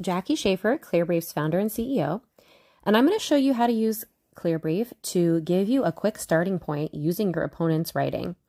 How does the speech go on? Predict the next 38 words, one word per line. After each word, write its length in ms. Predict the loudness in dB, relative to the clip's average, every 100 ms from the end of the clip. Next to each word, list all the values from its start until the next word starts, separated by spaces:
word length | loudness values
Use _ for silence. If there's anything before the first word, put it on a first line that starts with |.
| -14 -16 _ _ _ _ _ _
Um, 320 | 2 4 2 -2
so 460 | 0 4 6 4 2
we're 140 | 0
gonna 240 | 0 -2
start 340 | -4 2 2 2
by 140 | 0
clicking 340 | 0 -2 0 0
that 260 | 0 0
Analyze 600 | 0 0 0 0 0 -2
P 240 | -4 0 2
D 120 | 2
F 240 | 0 -2 -6
button 320 | -4 -2 -2
in 180 | -2 -4
Clearbrief, 680 | -4 -6 -2 -2 -2 -8 _ _ _ _ _ _ _ _
and 360 | 2 4 2 -2 -4
this 220 | -6 -4
is 160 | -4 0
when 280 | 0 0 -2
you 240 | -4 -2 -2
upload 520 | -2 0 0 2 -2 -6
the 100 | -4
P 180 | -2
D 140 | 0 0
F 180 | 0 -4
that 100 | -6
you 80 |
got 340 | -2 0 0 -4
from 240 | -4 -4
opposing 340 | 0 -2 0 -2
counsel 420 | -4 -4 -6 -6
of 120 | -6
their 160 | -2 0
brief, 500 | 2 4 2 -2 -6
their 120 | -6
motion, 580 | -4 -2 -4 -4 -4 -2
their 120 | -4
letter, 480 | -2 -2 0 0 -2